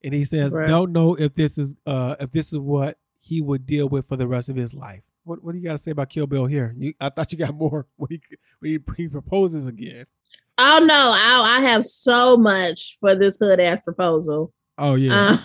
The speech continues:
Speaker 1: So you with it or nah? We gonna get there. <laughs>
Speaker 2: <laughs> Gee, what is this? He read the book of, uh, Offset?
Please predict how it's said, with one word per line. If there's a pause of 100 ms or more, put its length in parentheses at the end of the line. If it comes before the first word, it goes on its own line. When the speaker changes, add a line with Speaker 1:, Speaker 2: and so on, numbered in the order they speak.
(140)
Speaker 1:
So
you
with
it
or
nah?
We
gonna
get
there.
<laughs>
Speaker 2:
<laughs>
Gee,
what
is
this?
He
read
the
book
of,
uh,
Offset?